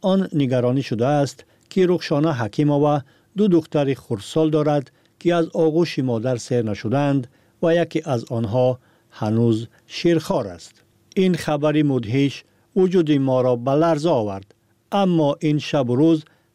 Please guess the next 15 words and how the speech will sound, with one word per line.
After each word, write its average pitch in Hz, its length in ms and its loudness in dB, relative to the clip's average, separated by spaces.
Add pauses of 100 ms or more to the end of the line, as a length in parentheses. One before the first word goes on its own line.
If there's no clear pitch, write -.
پرشکسته‌تر 165 960 -2
از 131 200 0
ما 139 160 2
بیشتر 131 500 0 (400)
دختران 190 560 2
خردسال 147 580 0
او 143 380 2 (220)
شهنوره 123 640 0
و 139 200 2
شکرانه 131 560 -2
هستند 143 520 -2 (280)
که 190 100 0
در 180 240 0
یک 180 280 2
لحظه 143 560 0